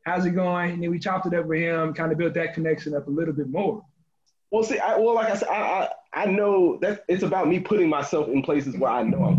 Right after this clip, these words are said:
Speaker 2: like, if I'm somewhere where I know I want to be,
Speaker 1: Yeah.
Speaker 2: like I say, I'm happy. It's cool. But, like, that's why I say for me, it's just about putting myself in places where I know I'm going to be comfortable. That was only, like,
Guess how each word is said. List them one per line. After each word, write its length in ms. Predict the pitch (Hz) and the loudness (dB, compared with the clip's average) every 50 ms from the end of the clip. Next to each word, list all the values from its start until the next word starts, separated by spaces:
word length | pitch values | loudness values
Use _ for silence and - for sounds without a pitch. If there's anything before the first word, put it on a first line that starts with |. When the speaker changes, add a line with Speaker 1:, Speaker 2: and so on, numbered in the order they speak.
| - - | 2 0
Speaker 2:
like, 180 | 135 135 - 131 | -2 -2 -2 -2
if 140 | 151 - - - | -4 -4 -4 -2
I'm 280 | 190 202 180 147 123 | -2 0 0 0 0
somewhere 440 | - - - 185 180 175 165 156 147 | -2 -2 0 0 2 4 4 4 4
where 160 | 139 135 - | 4 2 2
I 160 | - 131 127 | 0 0 0
know 240 | 107 104 120 143 151 110 | 0 2 2 2 2 2
I 120 | 110 110 | 2 0
want 360 | 95 95 113 139 151 - - | 0 0 0 0 0 -2 -2
to 80 | - 107 | -6 -8
be, 380 | 95 117 127 165 208 262 - - - | -4 -2 -2 -2 -2 -2 -6 -10 -12
Speaker 1:
Yeah. 160 | 254 233 214 - | -12 -10 -6 -2
Speaker 2:
like 160 | 185 208 214 | -2 -2 0
I 60 | 196 | -2
say, 220 | - - 208 170 - - | -2 -2 -2 -2 -2 -2
I'm 200 | 254 240 - - | -2 -2 -2 -2
happy. 460 | - 233 233 220 - - 285 226 - | -4 -4 -4 -2 -2 0 0 0 0
It's 240 | - - 339 165 - | 0 2 0 0 0
cool. 580 | - - - - - 240 180 131 107 76 - _ - | -4 -4 -2 -2 -2 0 -2 -4 -6 -8 -14 _ -6
But, 140 | - 143 143 | -2 0 0
like, 280 | 151 135 131 117 - - _ _ _ _ _ _ _ _ _ - | 2 2 0 -2 -4 -6 _ _ _ _ _ _ _ _ _ -6
that's 180 | 170 214 208 180 | -4 -4 -2 -2
why 80 | 160 | -2
I 60 | 151 | -2
say 180 | - 156 135 127 | -2 -2 -2 -2
for 140 | 131 - 104 | -2 -4 -2
me, 220 | 117 160 165 143 | 0 2 2 2
it's 100 | 127 123 | 0 0
just 180 | - 127 120 - | -4 -8 -8 -6
about 300 | 113 110 107 98 - - | -4 -2 -2 -2 -2 -2
putting 220 | - 151 131 120 | -2 0 2 2
myself 360 | 117 113 110 - - 113 107 | 2 0 0 -2 -2 -4 -2
in 80 | 107 104 | -4 -4
places 320 | - 120 110 101 101 95 | -2 -2 -2 -2 -4 -6
where 140 | 98 101 95 | -6 -4 -4
I 160 | 92 101 98 | -4 -4 -6
know 260 | 95 95 113 117 104 95 | -6 -4 -2 -2 -2 -4
I'm 140 | 92 87 - | -6 -10 -6
going 280 | - 107 110 107 101 95 | -4 -2 -2 -2 -4 -6
to 60 | - | -10
be 160 | 85 87 80 - | -16 -20 -20 -18
comfortable. 420 | - 80 80 - _ _ - - - _ _ _ _ _ _ _ _ _ _ | -18 -18 -18 -18 _ _ -20 -20 -20 _ _ _ _ _ _ _ _ _ _
That 180 | 139 135 147 143 131 | -4 -2 0 0 0
was 120 | 123 110 | 0 0
only, 300 | 120 113 110 107 101 95 - | 0 0 0 -2 -2 -4 -4
like, 260 | 104 98 90 - | -6 -6 -6 -8